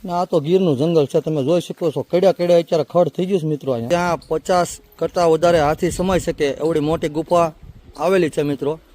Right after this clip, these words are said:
તો આ જે સામેનો રસ્તો જાય છે એ હાથીખાના તરફ જ જાય છે, અને હું ને રમેશભાઈ અત્યારે બે હાથીખાનાના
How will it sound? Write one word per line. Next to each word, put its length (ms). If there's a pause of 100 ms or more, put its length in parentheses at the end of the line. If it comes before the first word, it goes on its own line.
(280)
તો 80
આ 300
જે 280
સામેનો 420
રસ્તો 260
જાય 200
છે 140 (160)
એ 40
હાથીખાના 560
તરફ 260
જ 100
જાય 180
છે, 120
અને 120
હું 260
ને 80
રમેશભાઈ 460
અત્યારે 220
બે 260 (480)
હાથીખાનાના 680